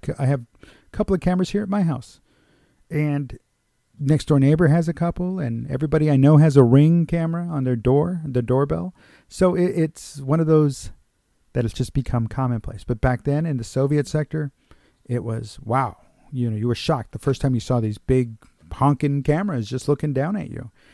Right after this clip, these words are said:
And in some cases, they did follow you. Um, what else? However, the, the, the other thing was that even though they were quiet, they were more subdued, they kept to themselves, they were still very, very good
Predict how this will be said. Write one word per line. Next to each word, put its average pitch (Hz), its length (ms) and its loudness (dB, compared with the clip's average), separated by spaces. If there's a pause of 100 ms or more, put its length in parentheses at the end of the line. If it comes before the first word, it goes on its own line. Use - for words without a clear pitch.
(200)
And 175 120 0
in 180 40 0
some 185 180 0
cases, 175 380 -2
they 180 100 -2
did 156 220 -6
follow - 240 -12 (100)
you. 123 100 -18 (840)
Um, - 380 -16 (500)
what 143 160 -16
else? 117 220 -18
However, 233 360 4
the, 196 120 0
the, 196 200 -2
the 190 280 0
other 214 180 4
thing 220 180 2
was 196 140 2
that - 120 -6
even 202 260 2
though 196 260 0 (320)
they 170 100 8
were 165 160 10
quiet, 190 540 0
they 165 80 4
were 156 100 4
more 170 200 4
subdued, 165 500 2
they 147 100 2
kept 175 280 0
to 180 80 4
themselves, 156 520 2
they 143 80 4
were 131 140 4
still 175 300 2
very, 165 380 2
very 147 360 2
good 131 480 0